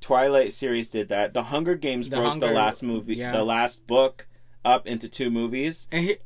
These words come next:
Speaker 2: and
Speaker 1: Uh,
Speaker 2: here's the thing.
Speaker 1: and then, wh-, uh, there was somebody el-, oh, the, when they tried to do, I think the,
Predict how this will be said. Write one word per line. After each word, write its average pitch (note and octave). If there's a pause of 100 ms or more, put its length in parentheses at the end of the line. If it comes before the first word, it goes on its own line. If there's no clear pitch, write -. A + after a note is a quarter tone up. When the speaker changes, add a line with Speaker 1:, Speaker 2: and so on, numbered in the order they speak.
Speaker 2:
and F3
Speaker 1:
Uh, E3+
Speaker 2:
here's F3+
the F#3
thing. D#3+ (260)
Speaker 1:
and D3
then, D3
wh-, C#3+ (140)
uh, C#3
there C#3+
was D3+
somebody D3
el-, C3
oh, D#3+
the, B2+
when C3
they B2+
tried C#3
to C#3
do, C#3
I C3
think B2+
the, B2